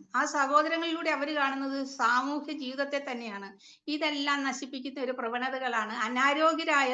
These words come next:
കുട്ടികളെയാണ് നമ്മൾക്ക് ഇതുമൂലം ഉണ്ടാകുന്നത്. ഇതിന്, ഇതിന്റെ നെഗറ്റീവ് വശങ്ങൾ എന്തെന്നൊക്കെ നമുക്കൊന്ന് ചിന്തിക്കാം. ഇത് കുട്ടികളിൽ എങ്ങനെ,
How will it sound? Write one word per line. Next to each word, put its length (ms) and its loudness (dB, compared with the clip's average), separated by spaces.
കുട്ടികളെയാണ് 680 -4
നമ്മൾക്ക് 440 0
ഇതുമൂലം 560 -2
ഉണ്ടാകുന്നത്. 580 -2
ഇതിന്, 360 0
ഇതിന്റെ 320 0
നെഗറ്റീവ് 640 -2
വശങ്ങൾ 420 0
എന്തെന്നൊക്കെ 460 -4
നമുക്കൊന്ന് 440 -4
ചിന്തിക്കാം. 460 -4
ഇത് 140 -8
കുട്ടികളിൽ 500 0
എങ്ങനെ, 340 0